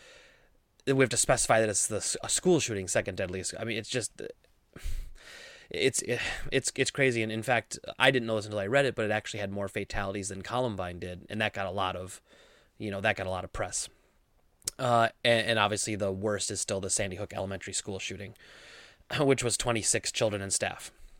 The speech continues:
So basically, the, <laughs> the suspect, I, I don't, I, I always hate when they have to say that, you know, and they have to say he allegedly did this. Like, we know that he did this, right?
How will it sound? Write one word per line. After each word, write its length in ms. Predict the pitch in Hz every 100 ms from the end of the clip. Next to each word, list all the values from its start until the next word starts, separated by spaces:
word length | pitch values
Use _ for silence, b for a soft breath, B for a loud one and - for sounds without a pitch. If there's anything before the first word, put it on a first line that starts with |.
| b _ _ _ _ -
So 160 | 123 131
basically, 640 | 123 127 131 - 113 101 B B B B B B B 131
the, 240 | 131 123 B B
<laughs> 120 | B
the 160 | 117 120
suspect, 640 | - 139 - - 101 -
I, 180 | 107 110
I 20 |
don't, 200 | 117 95 -
I, 100 | 120
I 80 | 127
always 200 | 151 -
hate 120 | 117
when 100 | 120
they 60 |
have 60 | 127
to 60 | 123
say 140 | 135
that, 140 | 131
you 80 | 123
know, 120 | 131
and 60 | 123
they 40 |
have 60 | 101
to 60 | 113
say 160 | 113
he 160 | 104 120
allegedly 580 | 101 101 104 113 110 110
did 200 | 113 120
this. 200 | 123 104
Like, 120 | 98
we 120 | 113
know 260 | 101 98 95
that 140 | 87
he 120 | 101
did 240 | - - -
this, 220 | - -
right? 180 | 104